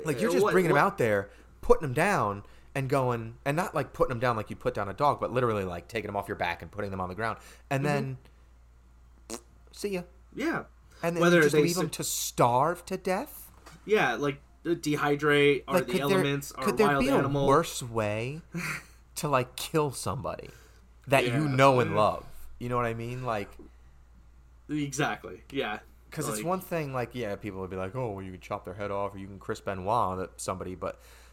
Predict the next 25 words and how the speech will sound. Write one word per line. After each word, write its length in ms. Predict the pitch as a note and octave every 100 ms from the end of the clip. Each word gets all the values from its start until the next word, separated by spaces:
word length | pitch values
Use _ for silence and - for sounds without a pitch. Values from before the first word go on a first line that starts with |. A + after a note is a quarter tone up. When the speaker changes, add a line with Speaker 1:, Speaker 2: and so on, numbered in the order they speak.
| -
Speaker 1:
like, 340 | A#2+ - - - - - - - - - - - - - - - _ _ - - - -
the 100 | -
fact 400 | C#3 - E3+ C3
that 120 | C#3+ C3+
you're 160 | B2+
just 300 | C3 C3+ - - - - - -
knowingly 640 | G#2+ A2+ A#2+ B2 A#2 A2
bringing 380 | F#2+ G#2 G#2+ G#2
them 120 | G2+
out 200 | G2+ G2
there 140 | G2+ F#2+
and 100 | F#2+
just 200 | F#2+ -
being 180 | G2+
like, 180 | G2 G2
"Okay, 140 | - D3+
I'm 60 |
gonna 140 | C#3 G2+
leave 280 | G2+ C#3
you 80 | B2+
here 180 | F#2 F2
now. 320 | F2 E2+ F2 - - -
See 380 | - - - -
ya." 200 | C#3 A2
Speaker 2:
Yeah. 200 | F3 A2